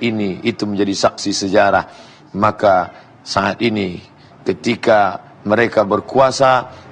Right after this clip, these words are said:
maka apa yang terjadi? Anak-anak yang tidak berdosa, terlalu banyak video sebagai saksi, gambar mampu bercerita seribu kata, video mampu bercerita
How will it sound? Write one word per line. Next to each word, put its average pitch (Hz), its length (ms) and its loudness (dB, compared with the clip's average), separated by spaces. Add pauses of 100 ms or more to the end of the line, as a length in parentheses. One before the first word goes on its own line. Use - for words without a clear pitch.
(140)
maka 101 400 2
apa 110 240 0
yang 101 80 -4
terjadi? 98 480 0
Anak-anak 139 560 2
yang 123 160 0
tidak 113 240 0
berdosa, 107 560 2
terlalu 143 240 0
banyak 139 400 0
video 120 560 0 (320)
sebagai 110 320 2
saksi, - 560 -2 (480)
gambar 139 880 2
mampu 123 400 0
bercerita 113 640 0
seribu 110 380 0
kata, 98 500 2 (480)
video 147 480 4
mampu 139 400 0
bercerita 123 640 0